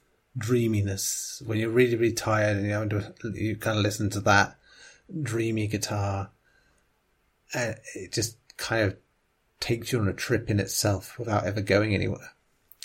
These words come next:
And this scene really captures that. You know, the music is, is the key to it. And the fact that using the device of, you know,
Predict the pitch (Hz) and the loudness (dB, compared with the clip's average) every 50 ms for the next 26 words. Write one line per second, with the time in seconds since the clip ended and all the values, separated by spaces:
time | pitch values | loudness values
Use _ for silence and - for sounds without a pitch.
0 | - _ - 107 107 110 110 110 107 - - _ _ _ _ _ _ _ _ _ | -16 _ -4 -4 -2 -2 -4 -6 -12 -16 -20 _ _ _ _ _ _ _ _ _
1 | _ _ - 139 151 143 - - - 143 143 139 113 98 95 113 135 135 - - | _ _ 0 2 2 4 4 4 4 4 4 4 4 2 2 2 0 -2 -4 -8
2 | - _ - - - - - - - - 107 101 - - - - - - - _ | -12 _ -6 -2 -2 -2 -2 -2 -6 -8 -8 -8 -6 -6 -8 -8 -8 -10 -14 _
3 | _ _ _ _ - - _ _ - 95 87 87 95 104 107 107 110 120 131 131 | _ _ _ _ -20 -20 _ _ -4 -2 -2 -2 -2 0 0 2 2 4 4 4
4 | 131 - - - - - - - - - - - - - - 110 104 107 - - | 2 0 -2 -6 -10 -12 -10 -8 -10 -6 -6 -6 -4 -2 0 0 -2 -2 -6 -10
5 | - 120 110 - - - - 131 123 120 110 113 - 139 135 - - - - - | -12 -12 -12 -10 -10 -4 -2 -2 -2 -2 -4 -2 2 4 4 4 2 -2 -8 -14
6 | _ _ _ _ _ _ _ _ _ _ _ _ _ _ _ _ _ _ _ _ | _ _ _ _ _ _ _ _ _ _ _ _ _ _ _ _ _ _ _ _
7 | _ _ _ _ _ _ _ _ _ - - 143 135 139 139 135 - - 180 175 | _ _ _ _ _ _ _ _ _ 0 2 2 2 2 2 0 2 4 6 6
8 | - - - - 135 135 - 123 127 151 170 160 160 180 175 165 147 135 127 - | 6 4 2 0 0 0 0 0 2 4 4 6 6 6 6 6 6 4 2 -2
9 | - - 135 131 127 123 107 117 117 120 117 101 - 107 101 92 - 107 107 104 | -2 2 2 4 4 4 4 4 4 4 2 0 0 -2 -4 -4 -2 0 2 2
10 | 98 98 | 2 2